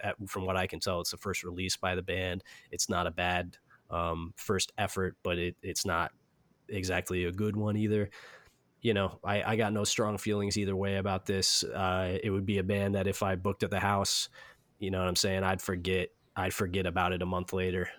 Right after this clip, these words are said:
Uh, I won't, I, this is one of the bands on the show that I won't remember that we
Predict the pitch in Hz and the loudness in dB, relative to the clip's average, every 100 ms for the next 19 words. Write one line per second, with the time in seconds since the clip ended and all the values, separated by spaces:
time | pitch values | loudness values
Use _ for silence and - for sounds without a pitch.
0 | - 95 90 92 92 90 87 107 101 101 | -4 2 2 2 0 0 -2 -2 -2 0
1 | 104 113 110 110 107 117 117 113 113 110 | 0 2 4 4 6 6 6 6 4 4
2 | - 120 110 107 104 98 101 104 98 110 | 4 4 4 4 2 2 2 0 0 -2
3 | 101 98 98 95 95 95 | 0 0 0 0 -2 -2